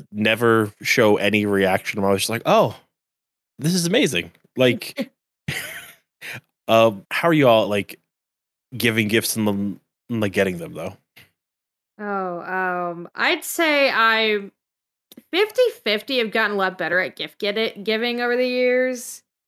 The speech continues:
Speaker 2: Um, honestly, it's like, "Hey, if you have, like, an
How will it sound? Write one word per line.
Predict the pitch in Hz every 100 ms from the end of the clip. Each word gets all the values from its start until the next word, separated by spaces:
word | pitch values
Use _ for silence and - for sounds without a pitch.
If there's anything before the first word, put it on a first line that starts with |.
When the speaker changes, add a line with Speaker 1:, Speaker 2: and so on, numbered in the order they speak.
| _ _ _
Speaker 2:
Um, | 185 185 185 185 175 170 - - _ _ _ _ _ _ -
honestly, | 247 254 262 262 233
it's | 226
like, | 247 226
"Hey, | 220 254 269 262 233
if | 226 240
you | 262
have, |
like, | 262 254
an | 233